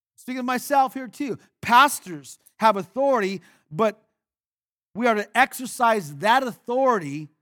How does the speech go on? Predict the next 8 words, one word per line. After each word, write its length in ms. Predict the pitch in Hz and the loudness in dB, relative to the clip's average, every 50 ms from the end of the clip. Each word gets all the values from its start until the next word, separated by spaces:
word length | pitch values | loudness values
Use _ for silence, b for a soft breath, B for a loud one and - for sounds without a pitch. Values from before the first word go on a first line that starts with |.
| _ _ _ - | _ _ _ -20
balanced 640 | 139 131 - 220 220 226 208 196 180 180 - - - | -16 -4 2 4 4 4 4 0 -6 -8 -8 -12 -12
with 160 | 156 175 170 | -12 -12 -12
affection. 540 | 190 170 - 214 170 - - - 123 104 98 _ _ _ _ _ _ _ _ _ _ _ _ _ _ _ _ _ _ _ _ _ _ _ _ _ _ _ _ _ _ _ _ _ _ _ _ - | -12 -14 -14 -14 -14 -14 -16 -20 -20 -20 _ _ _ _ _ _ _ _ _ _ _ _ _ _ _ _ _ _ _ _ _ _ _ _ _ _ _ _ _ _ _ _ _ _ _ _ _ -10
See, 220 | - 262 277 254 - | -6 -4 -4 -4 -2
authority 560 | 226 226 - - - 330 359 370 349 285 240 | -4 -4 -4 -4 -6 -2 0 2 2 2 0
balanced 560 | 202 160 139 - 254 277 302 294 277 240 - 208 | -4 -4 -2 2 4 4 4 2 0 -6 -8 -10
with 140 | 214 151 | -10 -10
affection 800 | 190 - - - 254 285 - - - - 175 170 170 170 170 156 | -10 -12 -4 0 0 0 0 -2 -8 -12 -10 -10 -10 -12 -14 -16